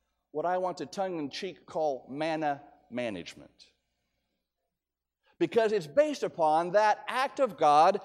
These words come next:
in the Old Testament that says, "Look, if you follow," according to Deuteronomy chapter fifteen,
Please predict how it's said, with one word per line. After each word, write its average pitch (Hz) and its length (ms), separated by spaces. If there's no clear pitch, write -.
in 185 220
the 190 100
Old 240 220
Testament 175 380
that 180 120
says, 190 500
"Look, 226 460
if 160 180
you 240 100
follow," 208 340
according 190 260
to 151 80
Deuteronomy 170 420
chapter 170 300
fifteen, 180 600